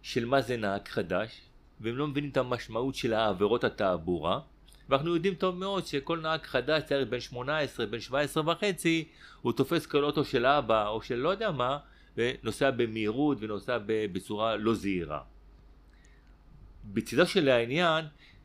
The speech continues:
היא קיימת ב-, בתוספת השלישית לתקנות התעבורה מספר עבירות. מספר עבירות, סתם לדוגמה, עבירה של נהיגה ברכב מנועי, אה, ללא רישיון נהיגה,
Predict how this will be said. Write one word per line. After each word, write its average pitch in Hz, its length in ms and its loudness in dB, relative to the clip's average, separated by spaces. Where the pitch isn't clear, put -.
היא 117 240 -6
קיימת 147 580 2
ב-, 101 580 2
בתוספת 107 560 0
השלישית - 600 -4
לתקנות 113 460 0
התעבורה 117 800 0
מספר 180 480 0
עבירות. 160 520 2
מספר 180 360 6
עבירות, 131 440 6
סתם 180 240 2
לדוגמה, 143 560 4
עבירה 127 420 6
של 127 300 2
נהיגה 127 480 8
ברכב 123 400 2
מנועי, 120 640 8
אה, 110 300 2
ללא 127 340 10
רישיון 120 360 6
נהיגה, 90 440 2